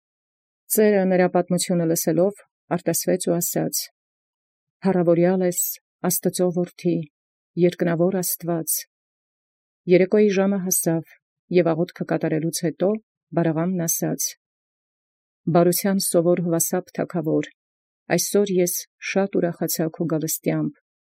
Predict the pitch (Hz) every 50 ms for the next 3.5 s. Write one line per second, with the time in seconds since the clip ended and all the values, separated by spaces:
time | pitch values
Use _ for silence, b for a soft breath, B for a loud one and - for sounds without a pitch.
0 | _ _ _ _ _ _ - 180 190 202 202 - - 247 233 - 160 160 - -
1 | 170 165 - 165 165 151 - 175 190 202 180 165 - _ _ _ _ _ _ _
2 | - 196 196 - - 180 175 170 170 - - - 160 165 - - - 160 160 170
3 | - - 165 160 160 160 160 160 -